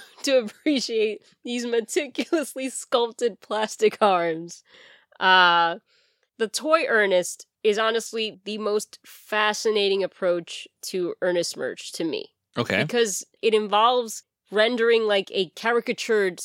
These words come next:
Speaker 1: stylized three D Ernest.
Speaker 2: Yeah.
Speaker 1: That's crazy to me. You're not just drawing him. Like, he is a three D sculpture, essentially. H-, I mean, how do you caricature somebody that's already a caricature?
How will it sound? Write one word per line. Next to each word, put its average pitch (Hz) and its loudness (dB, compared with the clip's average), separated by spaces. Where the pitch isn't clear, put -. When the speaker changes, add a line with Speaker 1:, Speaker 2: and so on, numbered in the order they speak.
Speaker 1:
stylized 190 -2
three 208 -2
D 196 -4
Ernest. 185 -6
Speaker 2:
Yeah. 160 -2
Speaker 1:
That's 240 2
crazy 233 0
to 190 -2
me. 175 -4
You're 214 0
not 233 4
just - -6
drawing 220 2
him. 147 -8
Like, 170 -2
he 208 0
is 185 0
a 165 -6
three 208 -2
D 202 -6
sculpture, 196 -2
essentially. 160 -8
H-, - -2
I 220 2
mean, 196 2
how 208 2
do 214 2
you 226 -4
caricature 214 -2
somebody 208 -2
that's 190 -2
already 190 0
a 170 -2
caricature? - -6